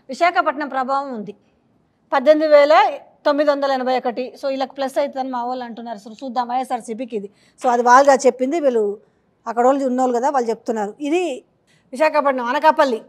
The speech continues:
So ఇక్కడ అలయన్స్కి వీళ్ళకి మధ్యలో వచ్చేసి మూడు వేల ఎనిమిది వందల పంతొమ్మిది, పెద్దగా లేదు మార్జిన్ కూడా. అంటే అటు అవ్వచ్చు, ఇటు అవ్వచ్చు, దాన్ని మనం ప-, పర్టికులర్గా దీనికని చెప్పలేదు, వీళ్ళు కూడా లేదు. కాకపోతే చూ-, లీడ్,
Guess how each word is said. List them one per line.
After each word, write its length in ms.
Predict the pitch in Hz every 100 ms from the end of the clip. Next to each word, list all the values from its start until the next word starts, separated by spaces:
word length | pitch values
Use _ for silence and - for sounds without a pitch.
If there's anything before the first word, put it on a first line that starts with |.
| _ 302
So 60 |
ఇక్కడ 420 | 320 285 320 427 508 - _ _ _
అలయన్స్కి 460 | 247 294 339 349 381
వీళ్ళకి 340 | 330 311 294
మధ్యలో 360 | 302 285 294 294
వచ్చేసి 560 | 285 285 277 427 494 - _ _ _ 294
మూడు 220 | 302 311
వేల 200 | 302 302
ఎనిమిది 260 | 277 269
వందల 200 | 269 269
పంతొమ్మిది, 460 | 269 254 254 254 254
పెద్దగా 340 | 254 233 285
లేదు 240 | 269 269 269
మార్జిన్ 440 | 247 247 233 254
కూడా. 260 | 233 262 - - _ _ _ _
అంటే 280 | 269 349 349
అటు 140 | - 339
అవ్వచ్చు, 420 | 339 359 359 440
ఇటు 100 | 302
అవ్వచ్చు, 340 | 262 233 -
దాన్ని 280 | 226 247 277
మనం 220 | 277 285
ప-, 200 | 269 277 -
పర్టికులర్గా 460 | 269 285 311 311 320
దీనికని 420 | 254 277 277 262 285
చెప్పలేదు, 320 | 269 269 285
వీళ్ళు 160 | 262
కూడా 140 | 269 262
లేదు. 300 | 254 254 - _ _ _ 302
కాకపోతే 480 | 277 294 302 311 480 359 - _ _ _ _ _ _ _ _ _ _ _ _ -
చూ-, 240 | 359 349
లీడ్, 280 | 311 349 320